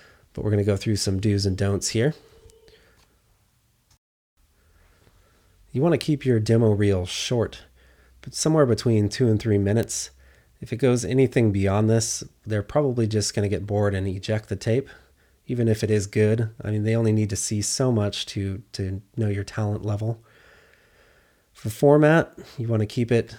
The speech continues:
for U S companies, it needs to be N T S C,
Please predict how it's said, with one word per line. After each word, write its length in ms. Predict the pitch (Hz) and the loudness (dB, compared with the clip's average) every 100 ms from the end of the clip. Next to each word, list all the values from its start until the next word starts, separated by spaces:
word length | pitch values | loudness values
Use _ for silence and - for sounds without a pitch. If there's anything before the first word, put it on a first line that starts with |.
| - 208 | -20 -14
for 160 | - | -6
U 160 | 120 135 | 0 4
S 140 | 139 | 4
companies, 480 | - 135 127 127 127 | 4 0 2 4 4
it 120 | 107 | 2
needs 220 | 98 104 98 | -2 -4 -4
to 80 | |
be 300 | 104 107 104 | -4 -2 -2
N 160 | - 117 | -2 -4
T 160 | - 120 | -2 -2
S 160 | 110 | -2
C, 340 | - 123 139 | -2 -2 -2